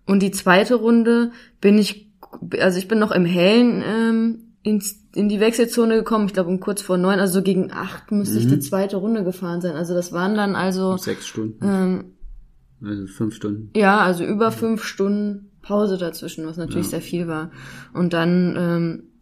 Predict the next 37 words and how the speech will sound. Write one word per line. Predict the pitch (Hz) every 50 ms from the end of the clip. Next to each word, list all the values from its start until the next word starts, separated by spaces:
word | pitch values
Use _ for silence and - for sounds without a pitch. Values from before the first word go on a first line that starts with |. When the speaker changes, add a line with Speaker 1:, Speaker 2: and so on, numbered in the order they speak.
| _ _ -
Speaker 1:
die | 170 160
Doppelrunde | - 175 170 - - 233 233 214 233 240 240 240 240
bin | 185 190 185 185 185
ich | 185 -
dann | - 175 175 170
nachts | 170 185 185 - - - - -
um | - 175 175 175 175 170 170 170 - _ _ _
kurz | - - 196 190
vor | - - 170 175
zwei | - - - 151 151 160 185 202
bin | 233 233
ich, | 247 247 240
glaub | - 247 233 226
ich, | 247 240 -
losgefahren. | 240 254 254 - 254 247 - 240 247 247 247 269 -
Speaker 2:
Mhm. | 110 110 104 101 131 - 131
Speaker 1:
Also | 170 175 175 180
das | 180 185 185 -
waren | 175 185 185 196 196 185
dann | 185 185 180 180 180 180 175 175 - - _ _ _ _ _ -
nur | 180 180
noch | 180 185 175 175
so | - 165 160 160 160 160 165 - - _ _
drei | 131 - - - 175 175 170
Speaker 2:
Vielleicht, | 180 196 190
Speaker 1:
Stunden | - 247 254 269 277 311 339
Speaker 2:
ja. | - 107 - 247 - - - _ -
Speaker 1:
zu, | - - - - - - _ _ _ - - - - - -
zwischen, | - 196 208 - 220 208 202 190 - -
also | - 180 170 165
drei | - 180 190
Stunden | 190 - 247 233 233
Pause. | - 247 226 240 247 277 285 311 - - _ _
Speaker 2:
Mhm. | - - - - 170 - - - - _ _ _ _
Speaker 1:
Und | - 208 208 202 -
die, | 190 180 185 180 175 170
ähm, | 165 151 - - - 170 170 165 165 165 160 160 160 170 190